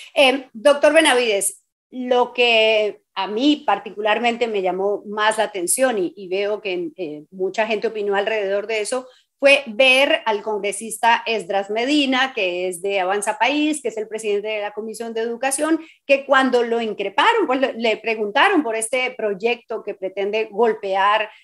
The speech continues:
eh, la sunedu y, y regresar a la Asamblea Nacional de Rectores, él dijo, "Bueno, la verdad es que yo estoy es haciendo caso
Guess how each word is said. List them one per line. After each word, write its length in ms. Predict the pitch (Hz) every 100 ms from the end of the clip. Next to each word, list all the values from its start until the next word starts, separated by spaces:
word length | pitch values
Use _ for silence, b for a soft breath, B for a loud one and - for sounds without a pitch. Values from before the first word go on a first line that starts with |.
| B _
eh, 220 | 220 208 196
la 200 | 208 208
sunedu 680 | 214 202 226 226 233 247 247
y, 280 | 208 196 -
y 120 | 202
regresar 540 | 196 196 185 185 240
a 100 | 247
la 80 | 233
Asamblea 300 | 220 202 220
Nacional 380 | 226 233 226 226
de 80 | 247
Rectores, 400 | 247 - 247 269
él 80 | 254
dijo, 220 | 269 233
"Bueno, 240 | 240 294
la 140 | 202 180
verdad 280 | 160 151
es 80 | 151
que 120 | -
yo 120 | 262 247
estoy 300 | 254 254 254
es 120 | 247
haciendo 400 | 240 220 196 190
caso 500 | - 180 214 269